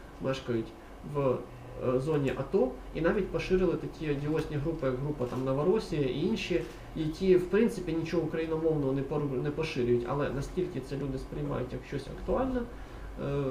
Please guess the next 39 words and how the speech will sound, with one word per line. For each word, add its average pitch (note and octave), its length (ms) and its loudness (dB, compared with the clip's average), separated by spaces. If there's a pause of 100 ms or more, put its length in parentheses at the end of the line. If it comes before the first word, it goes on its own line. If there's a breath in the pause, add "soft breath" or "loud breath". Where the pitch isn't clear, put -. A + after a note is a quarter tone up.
(180)
звичайно, F3+ 320 0 (160)
це E3 80 4
нас D#3 440 0
дуже C#3 220 2
вразило. B2 460 0 (460 loud breath)
От, C#3+ 200 4
але A#3+ 340 6 (100)
на E3+ 80 2
сьогоднішній F#3 520 2
день F3+ 180 8
ми E3+ 80 6
не F3 60 2
можемо C#3 300 2 (100)
чітко - 220 -4
вказати, C#3 460 -2
де D#3 80 -2
саме C3+ 300 0
є C3+ 100 0
такі C#3 240 -6
поховання D3 560 -2
в C3+ 40 -6
землі, C#3 180 -2 (180)
на D3 100 0
територіях D3+ 480 0
природно-заповідного C#3+ 800 -4
фонду. - 200 -4 (400 loud breath)
Ну A3+ 100 2
і G#3+ 80 2
наостанок G3+ 540 0
хочеться F3 360 -2
сказати, E3+ 420 -2
що, D#3 400 0 (460 loud breath)
е, D3 220 0
попри F#3 300 2
те, E3 120 0
що D#3+ 200 -6 (140)
це D3+ 140 -2 (120)
є, D3+ 120 -2
е, B2+ 1200 0